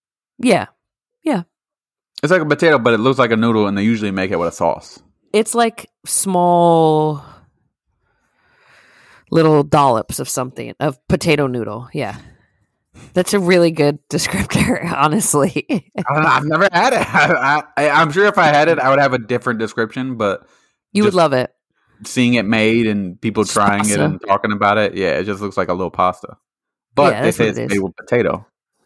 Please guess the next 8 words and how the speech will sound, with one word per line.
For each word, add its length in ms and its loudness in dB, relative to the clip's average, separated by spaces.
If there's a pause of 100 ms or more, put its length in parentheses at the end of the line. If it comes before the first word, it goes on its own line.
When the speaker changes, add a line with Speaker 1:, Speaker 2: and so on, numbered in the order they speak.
(220)
Speaker 1:
It 120 2
is 200 2
potato, 480 0
flour, 560 -2
egg. 400 -6
Speaker 2:
Which 160 -8
is 120 -4
deceiving. 540 -4